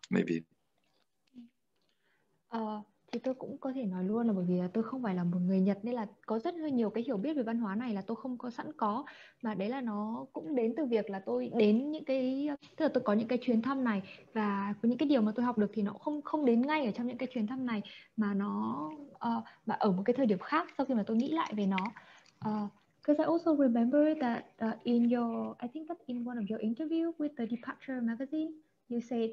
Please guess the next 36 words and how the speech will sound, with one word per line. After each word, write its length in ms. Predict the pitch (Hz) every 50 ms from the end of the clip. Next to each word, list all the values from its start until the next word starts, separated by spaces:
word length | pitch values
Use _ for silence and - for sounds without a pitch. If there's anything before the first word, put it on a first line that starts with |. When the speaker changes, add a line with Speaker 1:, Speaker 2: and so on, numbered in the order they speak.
| 226
Speaker 2:
that, 320 | - 220 226 220 220 220 - - _ - -
um, 360 | 214 214 214 214 214 214 208 208 - - - - - - - _ _ _ _ -
uh, 200 | 220 214 214 220 220 196 226
you 140 | 262 269 269
normally 840 | 262 262 277 294 302 320 330 339 330 320 311 311 311 302 302 285 254 -
don't 720 | 247 240 240 240 240 240 233 233 233 233 233 226 226 226 226 - _ _ -
work 240 | 233 285 320 320 -
on 220 | 233 247 240 233
your 80 | 247 226
picture 360 | 226 - - - - 247 208
right 240 | 196 208 208 214 202
away, 380 | 208 190 196 214 247 302 370 359 - _ -
but 140 | 269 240 -
you 80 | 240 233 -
keep 300 | - 320 330 - - -
them 220 | 294 294 294 294 294
for 120 | - 254 233
several 340 | - - 254 233 220 208 190
years 380 | 180 196 208 247 285 330 339 -
and 140 | 233 214 208
then 380 | 226 214 214 208 208 202 208
look 200 | 208 269 - - -
back 180 | 233 269 320 - -
at 140 | - _ -
them 300 | 339 339 339 339 339 339 339 _ _ _ _ _ _ _ _
in 140 | 247 226
hope 260 | 220 - 294 302 311 - _ _ -
to, 60 | 254 233 220 214 208 196 196 196 196 190 196
like, 220 | 196 196 190 185 - - - - - _ _ _
recount 760 | 226 202 226 233 220 226 - - 240 247 254 269 277 285 262
the 80 | 226
memory 600 | 190 185 214 226 233 254 254 254 269 269 262 254
or 60 | 240 220
recount 500 | 220 226 226 226 - 247 247 254 254 226
the 60 | 220
experience 760 | 208 208 - - _ - 247 240 233 208 190 185 180 185 196